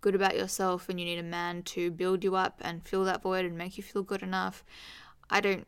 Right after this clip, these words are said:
know because I don't know you personally, but I do know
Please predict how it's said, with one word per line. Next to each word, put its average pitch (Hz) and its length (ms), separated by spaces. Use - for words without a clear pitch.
know 180 500
because 175 720
I 170 80
don't 165 160
know 170 80
you 175 400
personally, 175 600
but 170 280
I 175 160
do 196 800
know 170 540